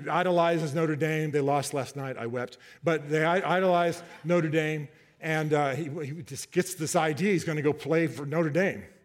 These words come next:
which you don't just get up and do one morning. And doggone it, if by the end of the movie he hasn't played a few plays,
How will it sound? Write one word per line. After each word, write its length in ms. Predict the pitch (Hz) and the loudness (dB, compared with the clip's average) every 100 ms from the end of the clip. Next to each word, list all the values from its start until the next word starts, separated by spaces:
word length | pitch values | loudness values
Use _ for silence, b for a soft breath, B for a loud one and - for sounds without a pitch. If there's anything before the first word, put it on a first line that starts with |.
| _ - | _ -14
which 260 | 123 - | -10 -4
you 60 | 185 | -4
don't 80 | 147 | -4
just 180 | 127 - | -6 0
get 100 | 160 | 0
up 100 | 123 | 2
and 80 | |
do 120 | 131 190 | 0 2
one 180 | 127 | 0
morning. 300 | 117 110 127 - B B B | -2 -2 -4 -10 B B B
And 100 | 127 | -10
doggone 440 | 123 190 170 190 175 | 0 2 2 0 0
it, 80 | 147 | -2
if 100 | 147 | 0
by 160 | 156 | 0
the 80 | 147 | 0
end 80 | 160 | 0
of 60 | |
the 60 | 147 | 0
movie 220 | 175 156 | 2 2
he 120 | 143 | 2
hasn't 260 | 165 131 135 | 2 2 -2
played 240 | 185 170 | 0 2
a 20 | 135 | 0
few 200 | 151 123 | -2 -2
plays, 460 | 170 147 139 - | 2 2 0 -6